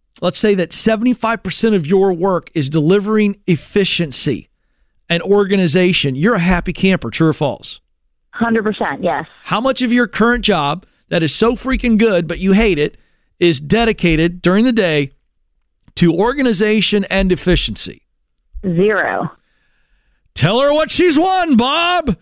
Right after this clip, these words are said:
Speaker 1: Now,
Speaker 2: <laughs>
Speaker 1: see, I know you were like, "Where's Ken going with this? What is he doing? He's taking me all over the place." But you see where I'm going now?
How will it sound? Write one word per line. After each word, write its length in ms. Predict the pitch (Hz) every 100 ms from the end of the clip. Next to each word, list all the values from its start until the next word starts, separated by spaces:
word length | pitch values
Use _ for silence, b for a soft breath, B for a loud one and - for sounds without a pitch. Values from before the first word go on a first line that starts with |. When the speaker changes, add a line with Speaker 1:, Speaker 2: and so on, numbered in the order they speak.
| _ -
Speaker 1:
Now, 540 | 254 190 214 254 277 269 -
Speaker 2:
<laughs> 60 | -
Speaker 1:
see, 280 | - 226 240
I 120 | 170 226
know 200 | 302 349
you 180 | 370 311
were 100 | 269
like, 180 | 247
"Where's 320 | - 370 466 -
Ken 280 | 370 302 285
going 320 | 302 285 254
with 140 | 214
this? 240 | 190 180 233
What 160 | 320
is 120 | 349 285
he 120 | 202
doing? 340 | 240 311 269
He's 100 | 220
taking 320 | - 302 285
me 120 | 262 254
all 380 | 285 294 262 277
over 120 | 233
the 120 | 175
place." 320 | - 156 123
But 100 | 147
you 100 | 147
see 160 | - 208
where 160 | 196
I'm 120 | 190 180
going 240 | 185 185
now? 280 | 180 185